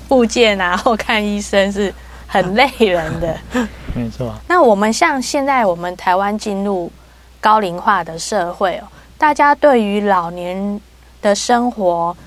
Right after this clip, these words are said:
Speaker 1: 是不是有想过一些准备或规划呢？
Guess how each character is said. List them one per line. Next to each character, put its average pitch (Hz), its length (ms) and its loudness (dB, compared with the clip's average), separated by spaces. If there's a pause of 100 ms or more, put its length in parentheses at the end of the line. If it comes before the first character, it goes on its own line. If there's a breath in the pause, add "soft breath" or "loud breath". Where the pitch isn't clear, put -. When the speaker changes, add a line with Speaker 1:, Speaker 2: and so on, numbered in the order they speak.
(220 loud breath)
Speaker 1:
是 285 200 2
不 208 200 -4
是 233 340 0
有 190 200 2
想 165 320 -6
过 214 220 0
一 220 40 0
些 214 220 -2
准 175 300 -6
备 196 240 0
或 190 260 0
规 185 320 0
划 175 320 0
呢？ 160 260 -12